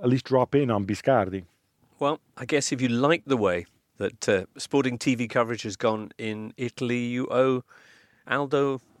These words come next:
Speaker 2: a big thank you, as he, as he would say. And, uh,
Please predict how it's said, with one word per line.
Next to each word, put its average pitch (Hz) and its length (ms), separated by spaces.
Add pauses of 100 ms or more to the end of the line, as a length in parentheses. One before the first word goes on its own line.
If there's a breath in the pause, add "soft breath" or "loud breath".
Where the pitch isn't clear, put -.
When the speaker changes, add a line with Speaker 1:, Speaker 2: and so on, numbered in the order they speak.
(220)
Speaker 2:
a 123 120
big 117 340
thank 160 320
you, 101 340 (220)
as 113 180
he, 107 220 (600 soft breath)
as 113 120
he 135 160
would 120 200
say. 95 540 (400 soft breath)
And, 135 380 (100)
uh, 143 440